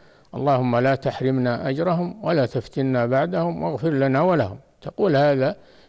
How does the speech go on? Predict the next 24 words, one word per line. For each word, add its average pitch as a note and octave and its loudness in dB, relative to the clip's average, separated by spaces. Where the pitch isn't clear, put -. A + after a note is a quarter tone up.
إذا E3+ 0
مررت D3+ 2
بالمقبرة C3+ 0
أو F#3 0
زرت F3 0
الم-، D#3 0
القبور. E3+ 0
أما A3 0
إذا D#3+ 4
زرت E3 0
شخصا - -2
معينا C3+ 2
في D3 0
قبره C3+ 0
فإنك G#3+ 0
تسلم D3+ 2
عليه B2+ 2
خاصة، B2 -2
تقف C#3 0
عند C3 0
قبره E3 2
وتسلم C#3 0
عليه B2+ 0
باسمه، E3+ 0